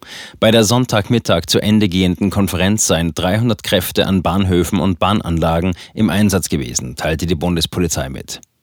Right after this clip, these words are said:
Bis zum späten Samstagabend seien insgesamt dreißig Menschen und fünfundzwanzig Mal mitgeführte Sachen durchsucht worden. Fünfhundert Mal sei die Identität von Menschen festgestellt worden.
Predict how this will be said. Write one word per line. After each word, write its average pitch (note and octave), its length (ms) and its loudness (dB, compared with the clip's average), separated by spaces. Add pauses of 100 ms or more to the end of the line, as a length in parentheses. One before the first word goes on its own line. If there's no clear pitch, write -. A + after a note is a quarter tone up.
(420)
Bis C3 160 2
zum C#3 140 2
späten A2 420 2
Samstagabend G2 760 0
seien F2+ 180 0
insgesamt F#2+ 580 0
dreißig G#2 440 2
Menschen F#2+ 320 2
und - 120 0
fünfundzwanzig G#2 680 0
Mal E2+ 240 2
mitgeführte G2 580 0
Sachen F2+ 320 -2
durchsucht E2 400 -2
worden. A#1 380 -8 (380)
Fünfhundert C3+ 600 0
Mal F#2 320 2
sei G#2 160 4
die G#2+ 180 0
Identität A2 560 0
von G#2 180 2
Menschen F#2+ 320 0
festgestellt F2+ 600 0
worden. F2 340 2